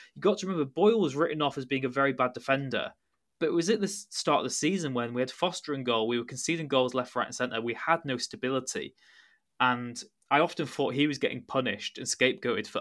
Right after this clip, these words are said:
other defenders' problems. I think there was just sy-, systematic errors there with Wrexham's setup and the personnel. And I do feel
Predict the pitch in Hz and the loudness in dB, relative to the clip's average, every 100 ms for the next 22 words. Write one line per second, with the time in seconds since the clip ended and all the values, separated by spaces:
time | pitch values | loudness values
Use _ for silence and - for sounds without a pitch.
0 | - 135 127 127 123 127 127 123 120 _ | -2 -2 0 -4 -2 -2 0 -2 -4 _
1 | 127 123 151 170 170 - _ _ - 127 | -4 -2 -4 -6 -10 -12 _ _ -10 -6
2 | 170 143 131 127 - - - 147 - - | -6 -4 -4 -4 -6 -4 -4 -4 -4 -2
3 | 160 - 139 139 - 135 - _ 123 135 | -2 -2 0 0 -2 -8 -8 _ 0 2
4 | 131 113 - 101 92 - 120 120 120 - | 0 -4 -4 -4 -4 -6 -10 -4 -4 -4
5 | - 110 107 - _ _ - - 156 156 | -10 -10 -12 -14 _ _ -12 -4 -4 2
6 | 165 151 - - 127 107 139 123 - 120 | 0 0 -4 -8 -6 -4 0 0 0 -2
7 | 113 98 - _ _ _ _ _ 135 143 | -2 -2 -8 _ _ _ _ _ -4 -4
8 | 143 233 208 185 185 156 - | -2 -4 -2 2 2 2 0